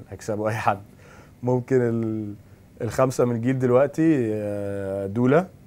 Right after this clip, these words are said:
آه، أيمن شوكت، آه، عمرو الجندي،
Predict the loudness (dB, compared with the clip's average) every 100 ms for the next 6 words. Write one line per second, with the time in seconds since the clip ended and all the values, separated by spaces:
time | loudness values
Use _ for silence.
0 | -20 -20 -20 -20 -20 -20 -14 -8 -4 -4
1 | -2 -4 -4 -6 -6 -6 -8 -6 -4 -4
2 | -2 0 4 4 2 -2 -20 -20 -20 -20
3 | -20 -20 -16 -8 -6 -4 -4 -2 -2 -2
4 | -2 -4 -2 0 0 -2